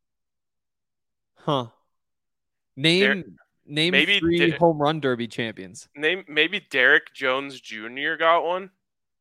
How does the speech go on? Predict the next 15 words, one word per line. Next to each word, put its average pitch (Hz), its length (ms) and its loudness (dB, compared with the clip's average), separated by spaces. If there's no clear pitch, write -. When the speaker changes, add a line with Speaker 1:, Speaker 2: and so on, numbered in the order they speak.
Speaker 1:
Okay, 107 480 -8
we're 123 220 -6
not 127 480 -2
just 127 180 -8
making 127 320 -2
people 117 300 -4
up 110 160 -4
now. 113 300 -8
Speaker 2:
<laughs> - 200 -20
Speaker 1:
Name 175 320 4
three 208 300 6
home 165 320 2
run 165 180 2
derby 127 240 0
champions. 107 560 -10